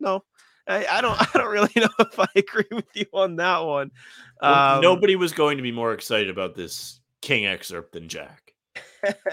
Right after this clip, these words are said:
Speaker 1: I
Speaker 2: saw
Speaker 1: just
Speaker 2: it today and I immediately thought of him and I said, "I'm really gonna hate listening to him on the podcast," 'cause I'm not really
Speaker 1: I'm,
Speaker 2: anti-Brogdon.
Speaker 1: I'm trying to be a little more timid. I'm trying to be a little more tame with it.
Speaker 2: But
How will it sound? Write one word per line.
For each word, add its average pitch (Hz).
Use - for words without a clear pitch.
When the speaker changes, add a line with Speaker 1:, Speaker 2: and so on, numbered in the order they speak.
Speaker 1:
I 123
Speaker 2:
saw 123
Speaker 1:
just 127
Speaker 2:
it -
today 113
and 101
I 95
immediately 110
thought 104
of 101
him 110
and 92
I 87
said, 87
"I'm 85
really 95
gonna 92
hate 98
listening 92
to 107
him 95
on 92
the 87
podcast," 98
'cause -
I'm 147
not 147
really 107
Speaker 1:
I'm, 101
Speaker 2:
anti-Brogdon. 107
Speaker 1:
I'm 226
trying 233
to 220
be 202
a 160
little 170
more 151
timid. 120
I'm 117
trying 156
to 160
be 151
a 147
little 143
more 127
tame 113
with -
it. -
Speaker 2:
But 196